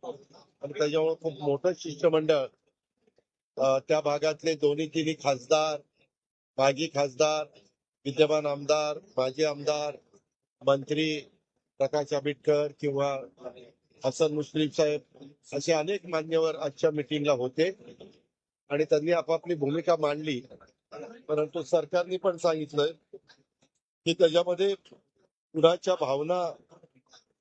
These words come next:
दुखाव्यात असं सरकारला अजिबात वाटत नाही, परंतु आपल्या संविधानाचा विचार करता, कायदा नियमाचा विचार करता सुप्रीम कोर्ट हे सर्वोच्च असतं आणि त्यामुळं आपल्याला पुन्हा त्याबद्दल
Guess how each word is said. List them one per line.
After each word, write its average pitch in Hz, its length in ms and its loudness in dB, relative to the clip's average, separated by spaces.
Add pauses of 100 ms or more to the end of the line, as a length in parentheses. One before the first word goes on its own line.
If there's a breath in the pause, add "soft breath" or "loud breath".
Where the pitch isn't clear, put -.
दुखाव्यात 170 580 2
असं 165 480 -2
सरकारला 156 500 -2
अजिबात 156 360 -2
वाटत 151 380 -2
नाही, 147 180 0 (1000)
परंतु 165 360 4
आपल्या 165 360 0
संविधानाचा 165 1800 0
विचार 160 380 0
करता, 151 460 -2
कायदा 147 480 -2
नियमाचा 160 460 0
विचार 147 300 0
करता 151 540 0 (500)
सुप्रीम 165 480 0
कोर्ट 160 320 2
हे 156 360 -2
सर्वोच्च 160 480 0
असतं 160 380 0 (800)
आणि 139 120 0
त्यामुळं 165 540 2 (720)
आपल्याला 156 360 2
पुन्हा 151 360 0
त्याबद्दल 156 600 0